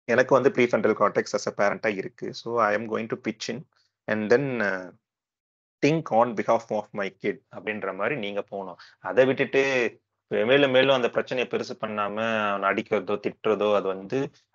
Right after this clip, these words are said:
வேலைக்கே ஆகாது. அப்படி நீங்க பண்றீங்க அப்படின்னா, you are not using your prefrontal cortex,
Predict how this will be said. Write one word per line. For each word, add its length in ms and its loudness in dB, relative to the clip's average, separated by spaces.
வேலைக்கே 460 2
ஆகாது. 380 4
அப்படி 220 0
நீங்க 280 -4
பண்றீங்க 420 0
அப்படின்னா, 360 -2
you 240 0
are 140 6
not 240 2
using 360 -4
your 300 -2
prefrontal 500 -2
cortex, 300 -4